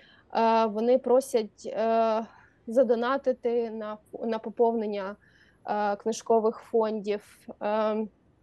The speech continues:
ну і як же без макулатури? Ми збираємо макулатуру, яку потім ми трансформуємо в оновлені книги.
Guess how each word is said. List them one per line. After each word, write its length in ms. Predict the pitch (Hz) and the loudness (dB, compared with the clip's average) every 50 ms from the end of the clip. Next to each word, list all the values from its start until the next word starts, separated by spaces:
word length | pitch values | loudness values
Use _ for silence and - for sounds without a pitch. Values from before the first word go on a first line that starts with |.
| _ _ _ _ _ _ _ _ _ _ - - - | _ _ _ _ _ _ _ _ _ _ -20 -12 -2
ну 220 | 240 262 311 370 - - | 2 4 4 4 4 2
і 440 | 247 269 294 302 311 302 233 190 - | 2 0 2 2 0 0 -2 -4 -4
як 240 | - 226 220 254 - | -2 -2 -2 -2 0
же 100 | - 247 | -2 -4
без 180 | 220 226 233 233 | -2 -2 -2 -2
макулатури? 760 | 240 226 - _ - 247 233 214 208 - 254 339 392 381 320 | -4 -4 -4 _ -4 -4 -4 -4 -6 -4 -4 -2 -2 -2 -2
Ми 180 | 262 254 247 233 | -2 -2 -2 -2
збираємо 500 | 214 196 220 226 233 220 208 226 196 208 | -2 -4 -4 -4 -4 -4 -4 -6 -8 -8
макулатуру, 640 | 226 226 - - 190 190 190 - 254 302 349 359 | -10 -10 -8 -6 -6 -6 -4 -2 -2 0 0 2
яку 240 | 285 247 233 - 214 | 2 0 0 -2 -6
потім 440 | - - 233 269 - - 262 220 208 | -2 0 0 0 0 -2 -4 -4 -4
ми 240 | 214 208 233 247 254 - - _ _ - | -2 0 2 0 0 -2 -8 _ _ 4
трансформуємо 840 | 240 240 247 - - 220 214 220 226 247 269 285 269 247 226 220 | 4 4 4 2 0 -2 0 4 6 6 6 6 6 4 2 2
в 60 | 196 | 0
оновлені 520 | 214 208 208 220 220 226 214 208 214 208 202 | 0 0 0 0 -2 -2 -2 -2 -2 -4 -6
книги. 480 | - - 214 190 190 190 190 - 220 | -6 -8 -8 -6 -6 -8 -8 -10 -12